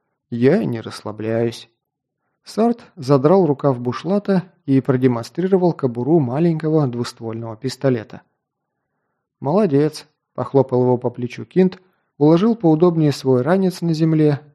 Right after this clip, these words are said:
и, опустив на него голову, накрылся походным одеялом. Закрыв глаза, Кинт слушал, как шепотом переговариваются бойцы, расположившиеся звеньями.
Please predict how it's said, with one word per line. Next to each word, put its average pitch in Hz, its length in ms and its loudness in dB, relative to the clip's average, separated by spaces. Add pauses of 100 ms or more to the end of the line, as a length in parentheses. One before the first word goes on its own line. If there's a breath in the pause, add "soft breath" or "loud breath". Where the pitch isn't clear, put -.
(100)
и, 202 80 -2
опустив 208 500 -4
на 165 60 -6
него 131 280 0
голову, 185 540 -2 (220 soft breath)
накрылся 156 800 -6
походным 117 720 -10
одеялом. 117 640 -4 (1200)
Закрыв 143 440 0
глаза, 151 420 2 (600)
Кинт 226 260 -2
слушал, 208 520 -4
как 170 280 -6
шепотом 196 520 -2
переговариваются 165 840 0
бойцы, 139 580 0 (100)
расположившиеся 123 1080 -6
звеньями. 113 640 -4